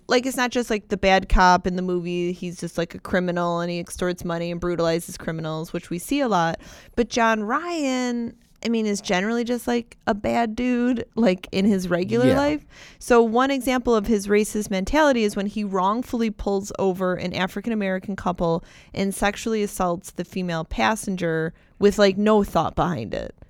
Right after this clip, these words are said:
Speaker 1: He's just
Speaker 2: Yeah,
Speaker 1: like,
Speaker 2: just does it.
Speaker 1: "This seems hilarious." Um, so it's, like, sickening to watch him, but it's also fascinating. Um, and it's really maddening to think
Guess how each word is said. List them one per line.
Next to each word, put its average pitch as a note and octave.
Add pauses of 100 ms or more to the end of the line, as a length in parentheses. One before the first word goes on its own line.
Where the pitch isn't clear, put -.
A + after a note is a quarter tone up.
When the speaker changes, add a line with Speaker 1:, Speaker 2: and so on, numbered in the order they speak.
Speaker 1:
He's F3
just F3
Speaker 2:
Yeah, D#3+
Speaker 1:
like, C#3
Speaker 2:
just G#3+
does B2
it. G2
Speaker 1:
"This C#4+
seems E3
hilarious." F#3 (340)
Um, F#3 (640)
so G#3+ (220)
it's, A3
like, A#3
sickening C#4+
to G#3
watch F#3
him, G3
but F#3+
it's F#3
also G3+ (140)
fascinating. F3 (440)
Um, G3+ (120)
and A#3
it's A#3
really C4
maddening G3+
to G#3+
think G3